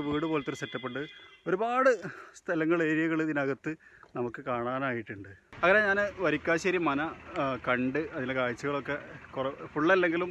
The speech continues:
കുറേയൊക്കെ കണ്ട് ഞങ്ങൾ പുറത്തിറങ്ങുന്ന സമയത്ത് ഈ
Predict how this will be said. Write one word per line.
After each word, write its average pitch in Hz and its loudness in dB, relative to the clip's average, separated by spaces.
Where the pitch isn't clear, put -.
കുറേയൊക്കെ 170 4
കണ്ട് 135 2
ഞങ്ങൾ 135 -2
പുറത്തിറങ്ങുന്ന 127 -2
സമയത്ത് 110 -6
ഈ 139 2